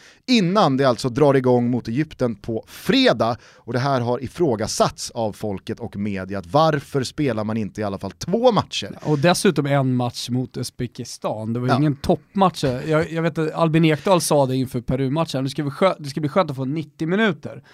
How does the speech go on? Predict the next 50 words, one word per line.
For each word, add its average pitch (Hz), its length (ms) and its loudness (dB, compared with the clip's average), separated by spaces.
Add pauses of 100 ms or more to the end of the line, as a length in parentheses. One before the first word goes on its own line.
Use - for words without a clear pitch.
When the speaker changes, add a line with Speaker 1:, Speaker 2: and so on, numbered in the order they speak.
(200)
Speaker 2:
och, 143 460 0
och 147 180 0
känna 139 300 0
att 135 100 -6
man 139 140 -2
verkligen, 127 560 -6
ja, 131 280 -6
nu 135 160 0
har 135 80 2
han 123 160 -4
varit 123 140 -6
skadad, 165 480 4
men 147 120 6
ändå, 151 720 2 (100)
alltså 127 140 -4
mot 127 180 0
bra 180 320 4
motstånd 151 720 0
och 143 140 -8
känna 123 200 -4
att 110 60 -10
vi 123 140 0
är 120 40 -2
redo 139 340 0
för 135 100 -2
det 120 60 -2
här 110 60 -6
mästerskapet. 127 640 -6
Speaker 1:
Ja, - 60 -10
det 139 100 2
är 220 60 0
ju 233 80 6
en 226 80 6
gamble, 214 420 4 (360)
hur 180 200 6
man 185 160 6
än 175 180 4
vrider 160 300 6
och 160 80 6
vänder 220 260 6
på 127 240 4
det, 131 140 6
Speaker 2:
Å - 40 0
andra 190 180 -2 (180)
Speaker 1:
för 175 60 6
Speaker 2:
sidan 220 580 2
så 175 320 -2 (340)
Speaker 1:
Ja, 175 40 0
men 208 100 2
Speaker 2:
Tabares. 226 400 4